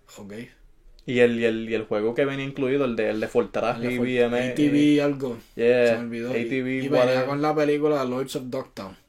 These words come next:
Speaker 2: También.
Speaker 1: La
Speaker 2: O sea,
Speaker 1: película, yo no sé si la tengo todavía el disco, pero
Speaker 2: pero
Speaker 1: pero
Speaker 2: yo, yo encontré los juegos recientemente.
Speaker 1: Ya están
Speaker 2: Yeah,
Speaker 1: por ahí.
Speaker 2: yeah. So que si nosotros, esto es una, esto es un, esto es PlayStation aquí solamente.
Speaker 1: Sí, esto
Speaker 2: Nada
Speaker 1: es
Speaker 2: en
Speaker 1: muy
Speaker 2: contra de Xbox, yo, hablando claro, a mí siempre me,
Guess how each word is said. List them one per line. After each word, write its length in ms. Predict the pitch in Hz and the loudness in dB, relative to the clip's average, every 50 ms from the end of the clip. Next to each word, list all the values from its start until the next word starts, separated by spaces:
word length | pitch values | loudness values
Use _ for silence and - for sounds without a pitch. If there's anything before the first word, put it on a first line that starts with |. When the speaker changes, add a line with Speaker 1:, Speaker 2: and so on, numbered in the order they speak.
| _ _ - | _ _ -4
Speaker 2:
También. 540 | - 123 110 104 104 107 107 110 113 120 - _ _ _ _ _ _ _ _ | -2 -2 -2 0 0 0 0 -2 -4 -8 -14 _ _ _ _ _ _ _ _
Speaker 1:
La 120 | - 113 117 | -8 -6 -4
Speaker 2:
O 20 | 131 | -4
sea, 80 | 127 | -2
Speaker 1:
película, 300 | 123 139 147 170 165 151 | -2 -2 0 2 2 2
yo 120 | 127 123 123 127 | 0 -2 -4 -6
no 280 | 113 117 113 117 127 | -8 -10 -10 -10 -10
sé 160 | 131 - 156 156 | -10 -8 -8 -6
si 80 | 170 160 | -6 -6
la 120 | 151 131 | -6 -6
tengo 220 | 120 123 131 135 127 | -8 -8 -8 -8 -8
todavía 320 | 123 117 117 120 123 120 | -8 -6 -6 -6 -6 -8
el 100 | 113 107 104 | -8 -8 -10
disco, 280 | 120 123 - - 117 104 | -12 -12 -14 -14 -14 -14
pero 500 | 107 101 101 101 98 95 95 92 90 87 - _ - - - - - - - - | -14 -14 -12 -12 -12 -12 -14 -16 -18 -20 -20 _ -20 -20 -20 -20 -20 -18 -10 -6
Speaker 2:
pero 180 | 123 113 110 | -4 -2 0
Speaker 1:
pero 140 | 110 113 - | 0 0 0
Speaker 2:
yo, 60 | - | 0
yo 60 | 123 120 | 0 2
encontré 280 | 117 156 165 160 170 | 2 2 2 4 4
los 100 | 143 127 - | 4 4 2
juegos 320 | 113 110 113 113 107 - | 2 0 0 0 -2 -4
recientemente. 720 | 110 104 - 104 101 104 - 107 104 104 107 107 - 123 - | -10 -12 -12 -12 -12 -12 -12 -14 -12 -12 -14 -14 -14 -14 -14
Speaker 1:
Ya 100 | - - | -14 -14
están 180 | - - 117 | -14 -16 -16
Speaker 2:
Yeah, 80 | 110 104 | -14 -14
Speaker 1:
por 80 | - - | -14 -14
ahí. 60 | - | -12
Speaker 2:
yeah. 200 | 104 95 - - - - - - - - - - - - - - - - - - - _ _ _ _ - | -10 -10 -12 -12 -14 -20 -20 -20 -20 -20 -20 -20 -20 -20 -20 -18 -16 -16 -16 -16 -20 _ _ _ _ -2
So 140 | - 131 | -2 2
que 140 | 117 123 117 | 4 4 4
si 120 | - 131 120 | 4 2 -2
nosotros, 380 | 120 113 - 123 120 131 135 | 0 0 2 2 2 2 2
esto 240 | 120 117 - 147 143 | 0 2 4 4 4
es 120 | 139 123 135 | 4 4 0
una, 400 | 135 131 127 127 123 117 - - | -4 -2 -2 -2 -2 -2 -4 -6
esto 200 | 113 - - 131 | -6 -4 -2 -2
es 60 | 123 | -2
un, 560 | - 127 127 127 123 117 117 110 107 107 - - - - _ _ _ _ _ _ _ - | -2 -4 -4 -6 -6 -6 -6 -6 -8 -10 -12 -14 -20 -20 _ _ _ _ _ _ _ -14
esto 180 | 113 - - - | -6 -4 -4 -4
es 40 | |
PlayStation 480 | - 127 110 - - 104 98 - 101 90 | -2 -6 -6 -6 -6 -6 -6 -8 -10 -14
aquí 180 | - - - 92 | -16 -16 -18 -14
solamente. 580 | - 98 98 98 98 - - 101 - 101 98 - | -12 -12 -12 -10 -12 -14 -14 -12 -10 -10 -10 -10
Speaker 1:
Sí, 200 | - - 113 113 | -10 -10 -10 -10
esto 180 | 107 - - 123 | -8 -4 0 2
Speaker 2:
Nada 120 | 123 135 160 | 4 4 4
Speaker 1:
es 60 | 175 | 4
Speaker 2:
en 60 | 190 | 4
Speaker 1:
muy 80 | - 202 | 4 2
Speaker 2:
contra 260 | 185 180 208 180 143 | 4 6 6 8 8
de 120 | 123 135 | 8 6
Xbox, 260 | 143 139 123 117 110 107 | 4 2 0 0 0 0
yo, 200 | 110 107 110 107 | 0 0 0 0
hablando 340 | 110 110 107 120 135 151 151 | 0 -2 -2 -2 -2 -2 2
claro, 260 | 151 151 151 151 131 | 4 4 6 6 4
a 60 | 117 | 4
mí 100 | 117 117 113 | 0 -2 -4
siempre 400 | - 143 131 127 - 139 131 127 | -6 -8 -6 -4 -2 -2 -2 0
me, 380 | 127 123 123 117 110 101 - | 0 0 2 2 0 -2 -6